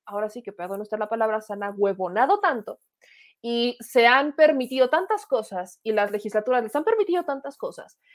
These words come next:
que al final no sirve nada más con hacer una denuncia pública.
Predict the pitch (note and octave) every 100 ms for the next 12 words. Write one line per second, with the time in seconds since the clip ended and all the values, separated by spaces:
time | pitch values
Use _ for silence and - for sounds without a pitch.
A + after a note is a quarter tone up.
0 | _ - C4 C4 F4 F#4 A3+ - _ _
1 | _ _ _ _ _ _ _ A#3+ C#4+ C#4
2 | D#4 C4 B3+ B3+ A#3 A3+ A#3 G#3+ A3+ A3
3 | G#3 G#3 A3 B3 C#4 A3 _